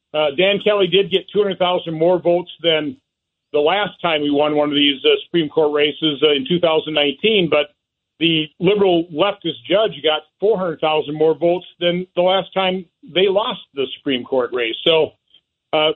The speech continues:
we were overwhelmed by outside money. Uh, we had, unfortunately, a nasty primary. You know, Democrats are very good at clearing the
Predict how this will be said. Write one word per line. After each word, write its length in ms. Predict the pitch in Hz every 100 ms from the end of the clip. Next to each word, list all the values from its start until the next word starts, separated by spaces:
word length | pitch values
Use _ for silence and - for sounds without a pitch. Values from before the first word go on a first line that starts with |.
| -
we 260 | 202 180
were 120 | 175
overwhelmed 540 | 202 226 214 196 202 196
by 120 | 170
outside 480 | 170 175 - 170 147
money. 420 | 165 180 185 185 _ _ _ _
Uh, 100 | 147
we 140 | 143 156
had, 140 | 160
unfortunately, 480 | 160 147 185 165 165
a 60 | 135
nasty 480 | 147 170 - 165 -
primary. 480 | 175 170 175 180 170
You 60 |
know, 80 | 147
Democrats 500 | 151 170 170 170 -
are 80 | 139
very 220 | 151 170
good 120 | 170
at 100 | 165
clearing 300 | - 180 175
the 80 | 151